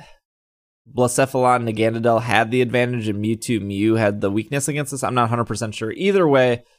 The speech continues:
um, the first match was going very well, and it was, and Henry had a hu-, like, a terrible start. Uh, he had, like, good things prized,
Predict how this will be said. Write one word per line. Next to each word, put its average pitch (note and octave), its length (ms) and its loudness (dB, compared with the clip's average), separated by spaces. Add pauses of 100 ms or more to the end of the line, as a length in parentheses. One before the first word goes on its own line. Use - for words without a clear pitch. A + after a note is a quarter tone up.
(380)
um, A2+ 480 0 (380)
the C3 100 -4
first F3 260 2
match D#3 220 2
was C#3+ 100 0
going C3+ 240 0
very C#3+ 240 4
well, B2 480 4
and A#2 180 0
it A2+ 40 4
was, G#2+ 240 -2 (520)
and A#2 200 -6
Henry C#3+ 480 0
had B2 200 4
a A2 120 2
hu-, - 480 -12
like, A2+ 180 2
a G#2 300 2
terrible D3+ 600 2
start. G#2 460 0 (560)
Uh, G2 260 2
he A2+ 140 -2
had, B2+ 180 2
like, G#2+ 200 0
good B2 180 0
things A#2 240 -4
prized, G#2+ 720 0